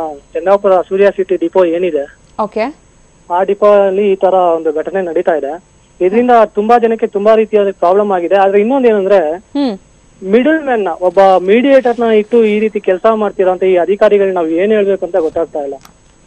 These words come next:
Speaker 2: ಓಕೆ.
Speaker 1: ಒಂದು, ಆಮೇಲೆ ಕ್ಯೂ ಅಲ್ಲಿ ಸುಮಾರು ನೂರರಿಂದ ನೂರೈವತ್ತು ಜನ ನಿಂತಿರ್ತಾರೆ.
Speaker 2: ಹ್ಮ್.
Speaker 1: ಅವ್ರುಗಳ್ನ ಮೊದಲು ಅವ್ರಿಗೆ ಆದ್ಯತೆ ಕೊಡದೆ
Speaker 2: ಹ್ಮ್.
Speaker 1: ಪಕ್ಕದಲ್ಲಿ ಬಂದು ಅವರನ್ನ ವಿಚಾರಿಸಿ,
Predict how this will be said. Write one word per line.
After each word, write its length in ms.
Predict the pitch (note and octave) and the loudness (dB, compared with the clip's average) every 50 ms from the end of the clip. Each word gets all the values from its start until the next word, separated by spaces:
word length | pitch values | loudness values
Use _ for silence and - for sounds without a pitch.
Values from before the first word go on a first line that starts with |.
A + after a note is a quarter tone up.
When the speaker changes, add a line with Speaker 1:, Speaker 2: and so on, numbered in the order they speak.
| - A#3 | -14 -12
Speaker 2:
ಓಕೆ. 180 | A3 G3+ - E3+ | -12 -6 -4 -2
Speaker 1:
ಒಂದು, 240 | F#3 F#3 E3 D3+ C3 - - - - - _ | -2 -2 -2 -4 -6 -6 -14 -20 -20 -8 _
ಆಮೇಲೆ 320 | F#3 G3 G#3 A3 A3+ B3 B3 | -2 -2 0 2 0 0 -2
ಕ್ಯೂ 260 | - - B3+ C#4+ D4 | -2 -2 0 2 2
ಅಲ್ಲಿ 140 | D4 C#4 C4 - | 2 0 0 -4
ಸುಮಾರು 280 | A#3 A3+ B3 B3+ A#3+ | -2 0 2 2 2
ನೂರರಿಂದ 400 | A3 G#3 A3 B3 C#4 A#3+ C4 C4 C4+ C4 | 2 0 0 -2 -2 -4 -4 -2 -2 0
ನೂರೈವತ್ತು 460 | A3+ A3+ A#3+ A#3+ A#3 A3+ G#3+ G#3+ G3 | 0 2 2 4 2 2 0 0 -2
ಜನ 140 | F3+ F#3+ A3+ A#3+ | -2 0 0 0
ನಿಂತಿರ್ತಾರೆ. 600 | G#3 G3 G3 F#3 A3+ G#3+ - G3 F3 D#3 C#3+ D3+ E3 - _ _ _ _ _ G#3+ A3 | -2 -2 -2 0 0 0 0 0 -2 -2 -4 -6 -10 -12 _ _ _ _ _ -16 -16
Speaker 2:
ಹ್ಮ್. 220 | G#3 G#3 G3+ G3+ - _ _ _ _ _ _ _ _ F3+ | -14 -14 -16 -18 -20 _ _ _ _ _ _ _ _ 2
Speaker 1:
ಅವ್ರುಗಳ್ನ 480 | F3+ G3+ A3+ B3+ C#4+ D4 D#4 D#4+ D#4 D4+ | 4 4 4 4 4 4 2 2 2 0
ಮೊದಲು 460 | C4+ A#3+ A#3 A#3 G#3+ C4 C4 C#4 B3 | 0 2 0 0 0 0 2 2 2
ಅವ್ರಿಗೆ 360 | G#3+ G3 G3 G#3+ B3 C#4 B3 | 4 4 4 4 4 4 4
ಆದ್ಯತೆ 360 | G#3+ A3 G#3+ A#3+ B3 A#3+ B3+ A3 | 2 2 2 2 2 2 2 2
ಕೊಡದೆ 380 | - G3+ G3+ G#3+ G3+ G#3+ E3 D3+ - _ _ _ _ _ _ - | 2 2 0 2 2 2 0 0 -4 _ _ _ _ _ _ -8
Speaker 2:
ಹ್ಮ್. 220 | C#4 B3+ A3+ G#3 F#3+ - _ _ _ _ _ _ _ _ _ _ | -6 -6 -6 -8 -12 -16 _ _ _ _ _ _ _ _ _ _
Speaker 1:
ಪಕ್ಕದಲ್ಲಿ 520 | - G#3 G3+ - - C4+ C#4+ C#4+ C#4 C4+ | 0 0 0 2 2 4 4 4 4 2
ಬಂದು 380 | B3 A#3 A3+ A3+ A3+ A#3 A#3+ A#3 | 2 2 0 2 4 4 4 6
ಅವರನ್ನ 380 | G#3 G3+ G#3 G#3 G#3+ G#3+ A3 G#3+ | 6 4 4 2 0 0 0 -2
ವಿಚಾರಿಸಿ, 840 | G#3 G3+ G3 G3 G3+ - B3 B3+ B3 G#3+ - A#3+ A#3 A#3+ A#3 A3 | -2 -2 -2 -2 0 2 4 4 4 2 0 -2 -2 -2 -2 -4